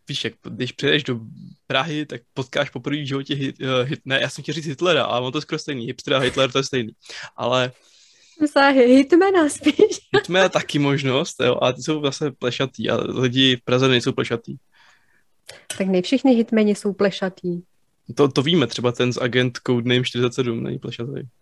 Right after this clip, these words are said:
Speaker 1: Z toho filmu.
Speaker 2: Jo, ten nebyl moc dobře plešatý.
Speaker 1: No, ten byl špatně
Speaker 2: Byl
Speaker 1: plešatý.
Speaker 2: plešatý, ale špatně.
Speaker 1: Jak můžeš být špatně plešatý? Můžeš být i dobře šplešatý?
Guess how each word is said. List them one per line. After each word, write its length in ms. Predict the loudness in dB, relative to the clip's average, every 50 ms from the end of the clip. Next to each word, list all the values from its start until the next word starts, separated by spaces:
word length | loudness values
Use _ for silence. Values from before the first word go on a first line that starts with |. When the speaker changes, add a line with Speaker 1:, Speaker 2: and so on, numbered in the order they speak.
| _ _ _ _ _ _ _ _ _ _ _ _ _ _ _ _ _ _ _ _ _ _ _ _ _ _ _ _ _ _ _ _ _ _ _ _ _ _ _ _ _ _ _ _ _ _ -16
Speaker 1:
Z 60 | -8 -4
toho 120 | -4 -4
filmu. 380 | -2 0 -2 -2 -2 -2 -8 -12 _ _ _ _ _ _ _ _ _ _ _ _ _ _ _ _ _ _ _ _ _ _ _ _ 4
Speaker 2:
Jo, 360 | 6 8 8 8 6 6 4
ten 160 | 2 2 0 0
nebyl 280 | 0 0 0 -2 -2
moc 200 | -2 -2 -4 -4 -6
dobře 380 | -6 -8 -8 -8 -8 -12 -16 -16
plešatý. 400 | -14 -14 -14 -14 -12 -12 -12 -4 2 4 4 4 4
Speaker 1:
No, 160 | 2 -4 -4
ten 200 | -4 -4 -4 -4
byl 120 | -4 -4
špatně 300 | -4 -2 -4 -4 -4 -4
Speaker 2:
Byl 60 | -6 -4
Speaker 1:
plešatý. 260 | -2 0 2 2 2
Speaker 2:
plešatý, 380 | 2 2 2 2 0 0 0
ale 160 | 0 2 2 0
špatně. 440 | -2 -4 -8 -8 -8 -10 -14 -14 -14 _ _ _ _ _ _ _ _ _ _ _ _ _ _ _ _ _ _ _ _ _ _ _ _ _ _ _ _ _ _ _ _ _ _ _ _ _ _ -20 -20 -20 -20 _ _ _ _ _ _ -14
Speaker 1:
Jak 100 | -8 0
můžeš 220 | 4 4 6 6 6
být 140 | 4 2 0
špatně 360 | 0 0 0 0 0 0 -4
plešatý? 380 | -2 -2 -2 -2 -4 -2 -2 -4 -4 -4 -8 _ -20 _ _ _ _ _ _ _ -8
Můžeš 240 | -6 -4 -4 -4
být 240 | 0 2 0 2 2
i 80 | 0 0
dobře 260 | 0 0 -2 -2 -6
šplešatý? 460 | -6 -4 -6 -6 -6 -6 -8 -6 -8